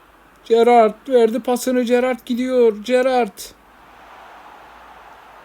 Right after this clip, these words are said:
Ay! Ay! <laughs> Abi pozisyona bak. Pozisyona bak. İşte bu şans değildir de nedir kanka? Bana biri söylesin.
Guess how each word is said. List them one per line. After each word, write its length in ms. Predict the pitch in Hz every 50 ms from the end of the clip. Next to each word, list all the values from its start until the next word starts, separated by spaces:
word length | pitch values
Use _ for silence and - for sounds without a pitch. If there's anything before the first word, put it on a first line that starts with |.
| - - - - - - - - - - - - - - - - - - - - - - - - - - - - - - - - - - - - - _ _ - - - - - - - _ _ - _ _ _ -
Ay! 240 | 240 269 349 370 370 403 403 415 427 427 427 440 440 453 466 453 440 - - - - - - _ - - -
Ay! 200 | - - - - - 311 - - - - - - 466 - - 523 494 - - 523 - - - 554 554 539 539 539 539 523 494 415 381 - 302 302 302 - - - - - - - - - - - - - -
<laughs> 180 | 202 247 277
Abi 120 | 285 320 302
pozisyona 680 | - 277 277 285 262 - - 302 294 285 311 311 302
bak. 300 | 330 311 302 277 254 233 - - - - - - - - - - - - - - - -
Pozisyona 840 | 202 254 240 277 294 247 - - 247 247 247 247 269 294 302 294
bak. 380 | 285 269 247 233 202 190 180 175 - - - - - - - - - - - -
İşte 300 | 208 - - 208 208 214
bu 80 | 240 233
şans 460 | - - - 214 247 277 - - -
değildir 500 | 254 269 285 285 262 285 262 254 220 233
de 140 | 262 254 254
nedir 280 | 247 220 202 180 156
kanka? 420 | - - 175 165 165 - 160 175 214
Bana 240 | 247 220 185 180
biri 160 | 175 175 180 190
söylesin. 580 | - - 175 170 160 156 151 147 - - -